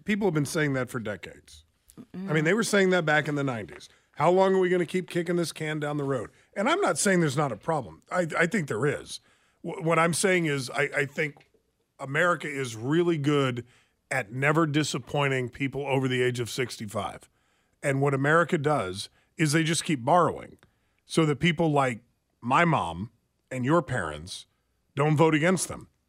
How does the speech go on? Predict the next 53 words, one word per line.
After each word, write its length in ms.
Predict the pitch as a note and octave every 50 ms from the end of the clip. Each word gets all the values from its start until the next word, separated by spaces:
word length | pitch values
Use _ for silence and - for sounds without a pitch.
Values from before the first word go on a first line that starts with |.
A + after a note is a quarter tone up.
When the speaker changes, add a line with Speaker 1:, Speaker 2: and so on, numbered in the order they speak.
| _ -
Speaker 1:
Well, 200 | D#3 E3 E3+ E3
when 160 | D#3+ D3+ C#3+
my 200 | D3 D#3+ F#3 G3+
mom 260 | F#3+ F#3 F3+ F3 E3+
and 80 | D3+ D3
your 140 | D#3+ E3 -
parents 380 | - D#3 D3 C#3+ C#3+ B2+ - A#2
are 40 |
gone, 520 | A2 A2 D3+ G3 G3+ B2 F#2 G#2 C3 D#3 D#3+ -
God 220 | A#2 G2 G2 F#2+
forbid, 460 | - - F2 F2 - - - C#3+ - _ _ _ _ _ _ _ _
Speaker 2:
Then 160 | D#3 C#3+ C#3
it's 120 | C3+ C3 -
Speaker 1:
and, 140 | C#3 C#3+ C#3+
Speaker 2:
us. 120 | - - -
Speaker 1:
and 140 | D3 C#3+ C3+
you 160 | C#3+ E3+ E3
and 80 | D#3 D#3
I 160 | E3 G3 G3+
move 240 | F#3 D#3+ D3 C3 C3+
into 160 | C3+ B2 B2
their 180 | A2+ A2 G#2 G2+
spot, 460 | - - - - E2 D2+ D2 F#2+ - _ _ _ _ _ _ _ _ _ _ _ _ _ _ _ _ _ -
uh, 200 | C3+ C3 B2+ B2+ -
then 260 | C#3 D3+ E3+ F3 E3+ _ _ -
the 120 | C#3 C3+
politicians 760 | B2 - D#3 D#3+ D#3+ D#3+ - E3 D#3 - - D#3+ C#3 A#2+ C#3 - -
of 160 | C3+ B2+ A#2+
that 220 | C#3+ D#3+ G#3 G#3 D3+
day 220 | C3+ C3 C3+ C#3+
are 100 | D3+ D3
gonna 220 | C3 C#3+ C#3 C#3 C3+
do 160 | C#3 C#3+ C#3+
everything 300 | C#3+ D3 C#3 C#3+ D3 C#3+
they 100 | C3+ C3
can 220 | - E3 D3+ D3
to 80 | D3 D3
not 180 | D3+ D#3 D3+
make 260 | D#3 D#3+ F3 F3 - -
us 240 | - G3+ B3+ - -
angry. 420 | A#2+ G2+ G#2 - E3 - - - -
Speaker 2:
Right, 240 | F3+ F3+ E3 D#3 F3+
but 100 | D#3+ D3+
I 40 | D3+
think 200 | - E3+ D#3+ -
you're 80 | E3+ D#3
forgetting 320 | - D#3+ D3+ D#3+ D3+ D3
the 80 | C#3+ C#3
other 120 | C3 A#2+
problem. 520 | _ - D3+ C#3 C3 B2 B2 A#2 A2 G#2 _ _ _ -
Our 220 | - C3+ C#3+ D3 D3+
parents' 520 | - - - E3 D#3 D#3+ D#3 D3 - - -
generation 800 | - D#3 C#3+ C#3 C3 C3+ C3+ C3+ C3+ - - D#3+ D#3+ D#3+ E3